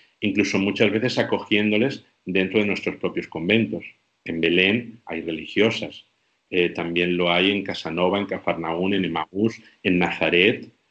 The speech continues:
Eh, incluso algún instituto les hemos permitido,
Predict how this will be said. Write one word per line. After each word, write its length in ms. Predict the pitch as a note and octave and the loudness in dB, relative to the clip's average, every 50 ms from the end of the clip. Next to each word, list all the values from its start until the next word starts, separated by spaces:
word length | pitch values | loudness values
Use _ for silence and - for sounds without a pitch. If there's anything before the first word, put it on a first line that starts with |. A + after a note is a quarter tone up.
| _ _ _ - | _ _ _ -4
Eh, 260 | - F#2+ F#2 F#2+ F#2 | 0 2 2 2 2
incluso 420 | G2 G2 F#2+ G2 G2 F#2 - - F#2+ | 0 -2 -2 -2 -2 -2 0 2 2
algún 300 | F2+ F2+ F2 F#2+ F#2 F#2+ | 2 2 2 0 0 0
instituto 560 | F#2 - - G2+ F#2+ F#2+ - G2+ F#2+ - C3 | -2 -2 -2 -2 -2 0 -2 -2 0 2 2
les 200 | B2+ - - - | 2 2 0 -2
hemos 220 | F#2 F2 F2+ E2+ - | -2 -4 -4 -6 -6
permitido, 760 | - F2+ E2 E2+ F2 E2+ - - F#2 F#2+ F#2+ A2+ C3+ - - | -4 -4 -2 -2 -2 -4 -2 0 0 2 2 2 2 0 -4